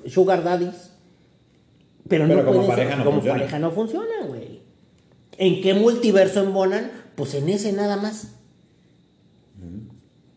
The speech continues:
Speaker 1: Está interesante
Speaker 2: Sí.
Speaker 1: la pinche propuesta, güey, pero sí es así el pedo.
Speaker 2: Sí, por ejemplo, ahorita que tocas el tema de los multiversos es,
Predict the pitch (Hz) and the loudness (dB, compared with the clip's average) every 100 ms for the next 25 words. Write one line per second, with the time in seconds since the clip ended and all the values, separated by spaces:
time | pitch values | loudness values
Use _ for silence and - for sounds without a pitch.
0 | _ _ _ _ _ 302 302 370 359 - | _ _ _ _ _ -2 2 2 2 0
1 | 214 165 180 160 165 180 160 165 240 285 | 0 2 2 0 -2 -4 -4 -4 -2 -4
2 | 226 156 147 143 139 180 156 127 139 143 | -4 -4 -4 -6 -4 -6 -8 -8 -8 -6
3 | 214 370 - 254 220 170 160 160 156 165 | -8 -8 -4 0 2 0 2 2 2 2
4 | 165 123 110 123 147 117 120 135 120 117 | 0 0 -2 -2 -4 -4 -2 -2 -2 -2
5 | 117 131 131 117 120 110 | -4 -4 -4 -4 -6 -6